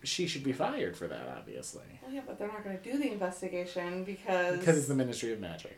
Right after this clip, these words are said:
Speaker 1: We really kind of went through <laughs> the majority of what happens here. I do wanna talk about Dumbledore in particular,
Speaker 2: Okay.
Speaker 1: because up till this point, obviously, there's been, like, near misses with Dumbledore.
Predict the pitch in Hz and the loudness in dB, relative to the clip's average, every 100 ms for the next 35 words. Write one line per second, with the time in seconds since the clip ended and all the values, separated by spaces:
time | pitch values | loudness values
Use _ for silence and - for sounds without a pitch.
0 | - 196 220 151 175 185 160 143 180 156 | 6 8 8 8 12 12 12 12 8 10
1 | 143 127 147 143 - 156 156 151 135 120 | 10 8 4 4 2 4 10 10 10 6
2 | 135 170 175 170 143 156 196 180 165 135 | 4 8 10 8 8 12 12 12 12 10
3 | 117 156 208 262 135 131 143 123 110 123 | 8 8 4 6 4 4 4 2 2 -2
4 | - - 175 175 208 247 240 196 165 170 | -4 10 12 12 12 10 10 10 10 10
5 | 156 139 127 - - 131 131 139 160 190 | 10 10 8 6 -2 4 4 6 10 10
6 | 214 220 - - - 160 165 160 147 160 | 10 6 -6 -18 -10 2 4 6 6 6
7 | 185 190 196 202 247 269 - 170 170 175 | 6 8 8 6 4 -4 0 4 8 10
8 | 160 147 - 160 180 - 196 165 - 156 | 10 10 6 8 8 10 8 8 6 2
9 | - 123 127 123 - 127 131 123 143 123 | 4 2 2 2 2 4 4 4 2 2
10 | 113 123 120 117 110 110 107 95 82 - | 0 0 0 0 -2 -4 -4 -2 -4 -6
11 | - - | -10 -10